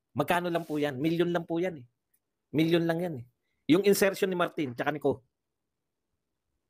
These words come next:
Ang nagbintang po si Vice President. Sa budget po nila.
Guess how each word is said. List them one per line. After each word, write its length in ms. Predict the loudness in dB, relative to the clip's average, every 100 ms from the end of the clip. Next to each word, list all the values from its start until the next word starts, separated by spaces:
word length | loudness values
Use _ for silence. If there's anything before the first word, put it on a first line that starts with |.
| _ _ _ _ _ _ _ _ _ _ _ _ _
Ang 200 | -2 0
nagbintang 520 | 2 0 2 -2 -2
po 80 | -2
si 160 | 0
Vice 200 | 0 -2
President. 480 | -2 -4 -4 -8 -12 -14 _ _ _ _ _ _ _ _ _ _
Sa 160 | -4 0
budget 560 | 2 0 0 -2 2
po 160 | 2 4
nila. 320 | 2 0 -4